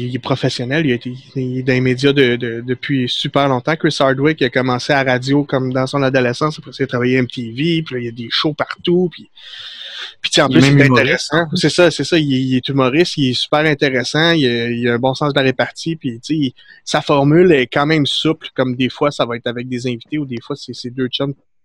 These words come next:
Speaker 1: qui sont avec lui, puis ils font juste un podcast comme, qui jasent entre eux autres, là, fait que c'est cool. C'est ça que j'aime, c'est qu'il y a, il y a un format semi-standard,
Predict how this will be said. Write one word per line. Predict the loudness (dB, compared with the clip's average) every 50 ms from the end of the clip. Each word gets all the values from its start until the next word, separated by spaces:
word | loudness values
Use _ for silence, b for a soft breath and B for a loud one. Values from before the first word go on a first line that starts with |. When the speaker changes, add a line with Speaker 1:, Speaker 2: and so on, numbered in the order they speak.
| _ _ _ _ _ _ _ _ _ _ _ _ _ _ _ _ _ _ _
Speaker 1:
qui | -12
sont | -12 -10 -8
avec | -6 -8 -8 -8 -10 -10
lui, | -10 -10
puis | -10 -12 -18 -16
ils | -16 -16
font | -14 -12 -12 -10
juste | -10 -12 -8 -10
un | -10 -10
podcast | -10 -12 -12 _ -6 -6 -6 -6 -12 _
comme, | _ -20 -20 -20 -20
qui | _ -10 -8
jasent | -6 -6 -6 -8
entre | -8 -12 -12 -14
eux | -12 -10 -10
autres, | -10 -10 -12
là, | -20 _
fait | -20 -20
que | _
c'est | -20 -20 -20
cool. | _ _ -20 -20 -20 _ _ _ b b b b b b b b b b b
C'est | -4 -2
ça | 2 4 4
que | 4
j'aime, | 6 4 4 4
c'est | 2 0 0
qu'il | 2 2 0 2
y | 2 2
a, | 0 0 -2
il | -2 2
y | 4 4
a | 4 4 2 2 0
un | 0 0 0
format | 0 0 -2 0 0 2 2 2 2
semi-standard, | 0 0 2 4 4 4 2 -2 -2 0 0 0 2 2 2 2 2 2 0